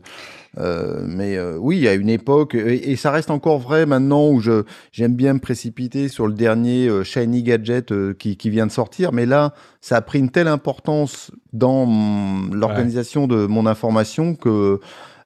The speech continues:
Speaker 1: euh, ou alors, il faudra vraiment que le truc, soit que Evernote se casse la gueule, ou que ça soit truffé de bugs, ou alors qu'il y ait, euh, euh, Apple, euh, Note là, qui se développe tellement que ça fasse le boulot. Moi, mais c'est peut-être parce que aussi que je connais pas bien Notes d'a-, de, de Apple, mais,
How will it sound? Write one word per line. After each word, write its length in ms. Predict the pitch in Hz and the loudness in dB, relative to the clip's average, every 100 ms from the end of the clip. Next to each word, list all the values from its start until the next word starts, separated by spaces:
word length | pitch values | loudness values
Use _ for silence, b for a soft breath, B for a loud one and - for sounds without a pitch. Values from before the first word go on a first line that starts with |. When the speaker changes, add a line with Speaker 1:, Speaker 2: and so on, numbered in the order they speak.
| - | 0
Speaker 1:
euh, 200 | 98 95 | 2 2
ou 160 | 90 | 2
alors, 140 | 113 117 | 0 0
il 40 | |
faudra 160 | - 87 | -4 -8
vraiment 400 | 92 117 139 147 | -6 -6 -4 -6
que 120 | - | -4
le 80 | 113 | -6
truc, 380 | - - 139 127 | -6 -4 -4 -4
soit 260 | - 160 147 | 0 2 4
que 120 | 127 | 2
Evernote 400 | 113 117 127 131 | 2 2 2 0
se 80 | 117 | -4
casse 280 | 98 117 - | -4 -4 -2
la 120 | 110 | 0
gueule, 280 | 120 123 120 | 0 0 0
ou 40 | |
que 40 | |
ça 120 | 110 98 | -4 -6
soit 160 | 104 | -6
truffé 360 | - 123 - 113 | -6 -6 -4 -4
de 80 | 104 | 0
bugs, 260 | 135 147 110 | 2 2 2
ou 80 | |
alors 240 | 107 120 123 | 2 2 0
qu'il 160 | 107 101 | -4 -4
y 200 | 117 120 | -2 0
ait, 60 | |
euh, 180 | 104 92 B B B B - | -2 -4 B B B B -8
euh, 280 | - 87 85 | -4 -4 -4
Apple, 420 | - 117 127 127 117 | -4 -2 0 2 4
euh, 280 | 101 101 98 | 4 2 2
Note 340 | 117 139 - | 2 0 0
là, 100 | 110 | -4
qui 160 | - 104 | -4 -4
se 40 | |
développe 340 | 110 107 110 | -2 0 0
tellement 440 | - 113 110 127 135 | 2 2 2 2 0
que 140 | 117 | -4
ça 160 | 98 104 | -4 -4
fasse 240 | 123 113 | -4 -4
le 40 | 110 | -2
boulot. 260 | 120 131 | 2 2
Moi, 280 | 131 165 170 B B - | 2 2 2 B B -8
mais 60 | 110 | -4
c'est 180 | 143 | -2
peut-être 180 | 131 160 | 0 0
parce 160 | 131 117 | -2 -4
que 80 | 135 | -6
aussi 240 | 120 139 | -6 -6
que 100 | 123 | -6
je 80 | - | -4
connais 220 | 117 110 | -2 -2
pas 160 | 120 107 | -2 -2
bien 220 | 117 127 | 0 2
Notes 360 | 123 131 - | 2 0 -2
d'a-, 120 | 110 101 | -2 0
de, 180 | 101 | 0
de 120 | 98 110 | 2 2
Apple, 320 | 107 175 185 | 2 2 0
mais, 220 | 127 107 | 2 -2